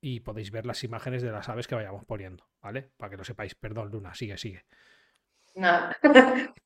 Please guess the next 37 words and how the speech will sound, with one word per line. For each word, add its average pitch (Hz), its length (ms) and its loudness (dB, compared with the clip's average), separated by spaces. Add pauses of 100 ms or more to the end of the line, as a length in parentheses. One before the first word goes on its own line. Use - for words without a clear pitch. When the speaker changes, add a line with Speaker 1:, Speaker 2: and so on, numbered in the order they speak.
Speaker 2:
Bueno, 247 160 12
pues 240 120 12
estos 277 160 6
son 302 100 8
un 285 60 12
grupo 277 160 12
de, 247 260 12
de 233 200 12
aves 311 240 10
que 254 80 2
se 226 80 0
podrían 208 240 12
catalogar 220 680 12
como 240 200 12
más 196 220 12
antiguas, 175 600 6
¿no? 254 180 8
Más, 180 320 6
más 196 220 6
prehistóricas, 175 920 2
¿no? - 220 6
Speaker 1:
Vale. 156 140 -2 (540)
Speaker 2:
Y 214 280 8
son 208 180 6
aves 226 220 6
que 233 120 2
no 220 120 4
tienen 208 320 2
una 202 340 8
estructura 214 640 6
física 233 480 4
que 254 80 8
les 196 160 0
permita 190 400 6
el, 170 400 2
el 180 200 8
vuelo. 175 440 8